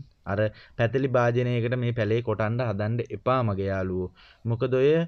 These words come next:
ම්, වීඩියෝ වලදී අපේ කට්ටිය චිත්‍රපටි වගේ හදලා පෙන්නුවාට ඔය ගස් එහෙම ජීවත් වෙන්නේ නෑ. දැන් මේ ගහ තලලා පොඩි කරලා අඹරලා තියෙන වෙලාවේ මුල් ටිකත් උගුල්වලා ආයතනක රෝපණය කරන්න උත්සාහ කරලා සීයට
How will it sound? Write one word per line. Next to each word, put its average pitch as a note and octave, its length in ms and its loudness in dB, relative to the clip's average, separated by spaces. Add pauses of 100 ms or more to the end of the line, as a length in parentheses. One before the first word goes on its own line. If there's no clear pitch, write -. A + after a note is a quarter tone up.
(220)
ම්, A2 300 -2
වීඩියෝ A#2+ 460 2
වලදී B2+ 440 2
අපේ A#2 200 -4
කට්ටිය B2 460 0
චිත්‍රපටි A#2+ 520 -2
වගේ A#2+ 240 2
හදලා A2+ 300 0
පෙන්නුවාට A#2 560 -2 (420)
ඔය A2+ 240 2
ගස් A#2+ 280 2 (320)
එහෙම B2 260 -2
ජීවත් A2+ 440 -2
වෙන්නේ A#2+ 260 -2
නෑ. G#2+ 200 0
දැන් G#2 200 -2
මේ A#2+ 220 0
ගහ A2+ 180 -2 (140)
තලලා A2 380 0
පොඩි A2+ 240 -2
කරලා A#2 400 -2
අඹරලා A#2 480 0 (360)
තියෙන A#2+ 320 0
වෙලාවේ B2 500 4 (400)
මුල් B2+ 280 2
ටිකත් E3+ 460 0
උගුල්වලා D#3 540 2 (160)
ආයතනක D3 600 -2 (100)
රෝපණය C#3+ 480 0
කරන්න D3 300 -2
උත්සාහ D3+ 400 -4
කරලා C3+ 380 0 (460)
සීයට D3+ 540 0